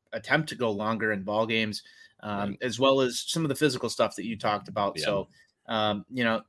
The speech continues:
Speaker 1: he's already had that one I L stint where it was, you know, give him some extra rest.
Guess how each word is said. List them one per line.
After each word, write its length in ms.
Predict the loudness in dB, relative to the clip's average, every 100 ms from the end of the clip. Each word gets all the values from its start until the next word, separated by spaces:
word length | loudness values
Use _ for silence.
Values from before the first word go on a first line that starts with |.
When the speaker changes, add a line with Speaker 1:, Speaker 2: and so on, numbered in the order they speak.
| -20 -4
Speaker 1:
he's 240 | 2 6
already 240 | 8 8 8
had 240 | 6 8
that 180 | 6 6
one 160 | 2 2
I 220 | 2 4
L 160 | 2
stint 440 | 0 0 2 0 -2 -2
where 200 | 0 0
it 80 |
was, 260 | -2 -6 -6
you 100 | -4
know, 100 | -4
give 180 | 2 2
him 100 | 2
some 180 | -2 -2
extra 300 | -2 -2 -2
rest. 420 | 4 4 4 -2